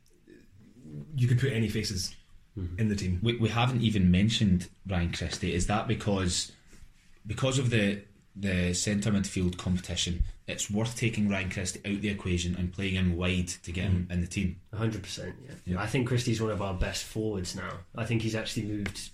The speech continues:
Speaker 2: a bit further forward from how well he's playing for Celtic and how his goal scoring. I think he would actually be limited in centre mid. He's not got as much freedom to actually go and create up front. And for
Speaker 1: No.
Speaker 2: me, that's where we need him. Um,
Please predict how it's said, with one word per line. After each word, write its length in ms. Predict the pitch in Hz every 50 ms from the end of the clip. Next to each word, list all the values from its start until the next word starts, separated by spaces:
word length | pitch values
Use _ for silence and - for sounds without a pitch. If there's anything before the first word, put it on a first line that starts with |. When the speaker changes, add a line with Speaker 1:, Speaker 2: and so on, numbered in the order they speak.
| - - 113
Speaker 2:
a 40 | 101
bit 220 | 101 110 104 -
further 220 | - 110 101 95
forward 360 | 92 - 117 110 107 101 92 - - - - - -
from 360 | - 117 110 98 98 95 - - - - - -
how 300 | - - - 107 107 101
well 240 | 95 107 104 101 92
he's 120 | 92 92
playing 220 | - 107 101 98
for 60 | 92 87
Celtic 460 | - - 104 104 98 - - - -
and 80 | 90 90
how 100 | 92 - 101 98 -
his 160 | - 101 95
goal 260 | - - 104 104 107
scoring. 520 | 104 - - - 95 90 95 95 98 123 - - - - - - - - - -
I 100 | 104 98
think 260 | - 117 110 110 -
he 120 | - 110
would 120 | 104 104 107
actually 340 | 104 95 - - 101 104
be 80 | 98 98
limited 540 | 98 98 101 95 90 - 107 98 92 87 - - - -
in 240 | 104 98 95 92 90
centre 340 | - - 107 95 92 - 98
mid. 260 | 98 104 98 90 87 - - - - - - - -
He's 220 | 101 95 90 -
not 160 | 117 110 107
got 160 | - 110 107 101
as 140 | 98 -
much 160 | 113 104 95 -
freedom 420 | - 117 107 107 107 101 95 90
to 140 | 90 - 104
actually 240 | 101 - - 107 98
go 100 | 107 101
and 100 | 98 95
create 440 | 92 - 101 101 98 95 92 - -
up 140 | 92 95 -
front. 320 | - - 110 95 90 92 - - - -
And 160 | - - 123
for 60 | -
Speaker 1:
No. 60 | 113 113
Speaker 2:
me, 160 | 113 104 101
that's 260 | 107 107 101 - -
where 140 | 120 107 98
we 100 | 98 101
need 160 | 107 110 101
him. 220 | 98 95 92 - - - - - _ _ _ _ _ - 101
Um, 300 | 92 92 92 92 92 87